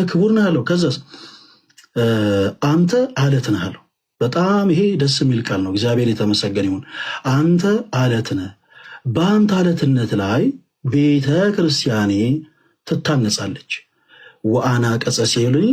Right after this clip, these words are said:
ኢይህየልዋ፣ የገሃነም ደጆችም ደግሞ፣ እ፣ አይችሏትም" አሉ። አይችሏትም። መልካም። ሶ ቤተ ክርስቲያናችን የተመሰረተችው በዚህ አለትነት ላይ ክርስ-፣ ክርስቲያኖች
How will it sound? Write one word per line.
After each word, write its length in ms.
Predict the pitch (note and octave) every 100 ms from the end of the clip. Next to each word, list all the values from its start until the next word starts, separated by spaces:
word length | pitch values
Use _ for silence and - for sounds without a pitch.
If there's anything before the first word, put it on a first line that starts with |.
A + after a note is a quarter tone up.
| - - _
ኢይህየልዋ፣ 760 | A#2+ B2 A2+ A2 G2+ G2 F#2+ F#2 F#2 - _ _ -
የገሃነም 680 | A2+ D3 D3+ C#3+ G#3+ A3+ G#3+
ደጆችም 500 | F3+ C#3+ E3+ E3+ C#3
ደግሞ፣ 240 | A2+ A2+ F#3 A4+ -
እ፣ 100 | D3 B2+ - - - - -
አይችሏትም" 600 | C#3+ C#3 D#3+ B2 A2 C#3
አሉ። 140 | - - - _ _ _ _ _ _ _ _ _ -
አይችሏትም። 580 | E3+ F3 B2+ G#2 - G2+ C3 -
መልካም። 340 | C#3+ C3 G2+ - - - -
ሶ 180 | - E3
ቤተ 200 | E3 F3
ክርስቲያናችን 600 | G#3+ G#3 - G#3 F#3+ G3+
የተመሰረተችው 600 | F3 E3+ E3+ F3 F3 F#3 D#3
በዚህ 340 | C#3 C#3 C3+
አለትነት 420 | B2 A2 G#2+ G2+
ላይ 140 | - G2
ክርስ-፣ 360 | - G#2 - -
ክርስቲያኖች 580 | A2 A2+ - G2 -